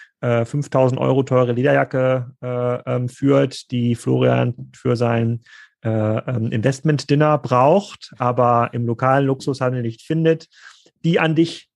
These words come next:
schicken kann, ja, sozusagen, dann kriegen die die kleine Plattformprämie.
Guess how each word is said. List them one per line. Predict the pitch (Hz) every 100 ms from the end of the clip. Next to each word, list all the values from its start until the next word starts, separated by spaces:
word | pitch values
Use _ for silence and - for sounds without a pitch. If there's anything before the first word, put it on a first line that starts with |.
| -
schicken | - 233 254
kann, | 190 208 277 302 _
ja, | 147 156 208 247
sozusagen, | - 165 156 156 151
dann | 143
kriegen | - 156
die | 147
die | 143
kleine | 139 135
Plattformprämie. | 127 202 202 196 - 180 180 175 175 170 165